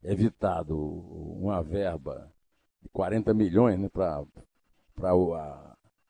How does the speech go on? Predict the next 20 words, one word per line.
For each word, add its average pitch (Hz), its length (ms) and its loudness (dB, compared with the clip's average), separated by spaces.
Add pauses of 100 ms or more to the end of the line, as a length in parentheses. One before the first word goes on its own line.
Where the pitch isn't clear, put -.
(260)
o, 78 580 -8
a, 85 160 -8
a 78 40 -10
Fundação 95 500 -2
Getúlio 87 340 -2
Vargas, 85 300 0
né, 92 60 -4
em 87 280 -4 (320)
fazer 92 200 0
um 110 40 4
estudo 107 380 0
sobre 95 180 2
o 95 40 -2
Bitcoin 98 580 2
de 82 140 -2
indígena, 85 580 0
né? 101 80 -6 (400)
Dessa 117 340 6
vez 135 240 6
tem, 156 180 0